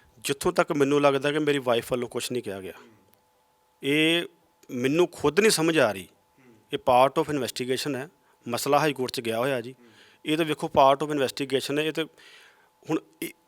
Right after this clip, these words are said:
ਇਹੋ ਚੀਜ਼ ਦਾ ਪਤਾ ਕਰਨਾ ਕਿ ਇਹਨਾਂ ਮੇਰੇ ਨਾਲ ਕਰਿਆ ਕਿਉਂ ਇੱਦਾਂ। ਹਾਂਜੀ।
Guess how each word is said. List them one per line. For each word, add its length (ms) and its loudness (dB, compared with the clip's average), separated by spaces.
ਇਹੋ 220 6
ਚੀਜ਼ 220 0
ਦਾ 80 6
ਪਤਾ 240 4
ਕਰਨਾ 240 2
ਕਿ 80 0
ਇਹਨਾਂ 140 2
ਮੇਰੇ 160 0
ਨਾਲ 80 2
ਕਰਿਆ 280 4
ਕਿਉਂ 200 -2
ਇੱਦਾਂ। 180 -10
ਹਾਂਜੀ। 240 -14